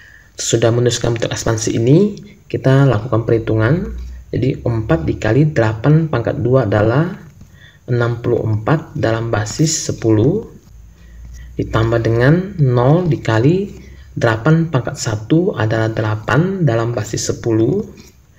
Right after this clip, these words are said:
ditambah dengan lima dikali delapan pangkat nol adalah satu dalam basis sepuluh. Kita lakukan perhitungan berikutnya.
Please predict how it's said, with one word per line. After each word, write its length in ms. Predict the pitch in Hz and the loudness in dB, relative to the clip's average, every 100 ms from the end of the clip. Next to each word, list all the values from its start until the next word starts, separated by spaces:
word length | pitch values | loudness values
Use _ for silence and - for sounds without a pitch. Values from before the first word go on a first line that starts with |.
| _ _ _ - _ _ - | _ _ _ -20 _ _ -8
ditambah 400 | 110 113 120 147 139 | -2 0 4 4 4
dengan 480 | 120 131 160 180 196 - | 4 4 4 2 -4 -4
lima 400 | 110 117 120 160 | 0 2 4 4
dikali 480 | 123 - 113 131 156 | 2 0 2 4 4
delapan 560 | 120 113 110 156 160 | 4 2 4 4 4
pangkat 240 | 135 - - | 2 -2 0
nol 240 | 139 147 | 4 4
adalah 480 | 110 113 117 117 120 | 2 -2 -2 -2 -4
satu 640 | - 110 - - 143 202 - - - - - | -4 -6 -4 -2 0 -2 -8 -20 -20 -20 -10
dalam 400 | - 117 117 123 | -4 -2 -2 -4
basis 400 | 127 - - - | -6 -4 -6 -4
sepuluh. 560 | 110 120 110 131 214 - - _ _ - - _ - _ _ _ | -4 -2 0 2 0 -6 -18 _ _ -20 -20 _ -20 _ _ _
Kita 240 | - - 127 | -10 -2 -2
lakukan 320 | 120 110 117 | 0 -2 -2
perhitungan 400 | 113 110 113 113 | -2 0 -2 0
berikutnya. 560 | 110 - 113 117 180 | -2 -4 0 2 2